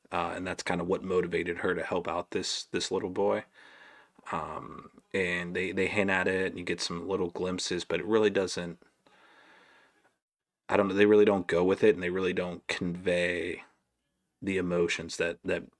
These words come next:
that would lead them to do certain things that they do. So I, I just thought that the script was pretty weak. Um, but as far as acting, I thought the little boy, the main boy,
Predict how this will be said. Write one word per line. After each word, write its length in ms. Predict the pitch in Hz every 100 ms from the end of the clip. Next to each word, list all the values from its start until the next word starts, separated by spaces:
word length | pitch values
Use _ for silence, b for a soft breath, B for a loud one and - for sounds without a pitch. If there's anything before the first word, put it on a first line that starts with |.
| -
that 220 | 87 82
would 160 | 87
lead 280 | 90 90 90
them 300 | 85 85 85
to 140 | - 87
do 180 | 87
certain 320 | 87 - 85 -
things 240 | 85 87
that 140 | 80
they 100 | -
do. 300 | - - 95 -
So 160 | -
I, 220 | 87 85 95
I 40 |
just 200 | 98 92
thought 220 | - 87
that 240 | - 85 85 _
the 80 | -
script 460 | 85 - - 87 -
was 220 | 78 92
pretty 260 | - 87 -
weak. 400 | - - - - _ b b b b -
Um, 420 | - 82 80 82 - -
but 100 | 87
as 120 | -
far 220 | 90 87
as 120 | 82
acting, 500 | 90 87 - 82 85
I 120 | 85
thought 200 | 95 90
the 80 | 85
little 220 | 87 87
boy, 300 | 85 87 87
the 100 | 85
main 220 | 85 87 87
boy, 320 | 85 87